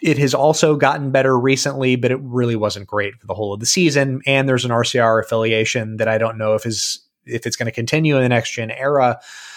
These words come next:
So it's still an independent operation finding its footing. A driver like a Chastain with a knack for getting better results than J D Motorsports is getting them. Certainly than Nice Motorsports,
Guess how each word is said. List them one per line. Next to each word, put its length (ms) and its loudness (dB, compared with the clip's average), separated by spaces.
So 680 4
it's 200 -2
still 760 4
an 140 -2
independent 600 -2
operation 720 0
finding 440 -2
its 200 -6
footing. 720 0
A 100 2
driver 480 4
like 180 2
a 60 2
Chastain 960 0
with 240 2
a 80 2
knack 580 -2
for 1000 0
getting 680 0
better 280 4
results 580 2
than 200 -2
J 160 -2
D 140 2
Motorsports 560 0
is 100 -6
getting 300 -4
them. 120 -8
Certainly 500 2
than 180 -2
Nice 240 0
Motorsports, 800 -2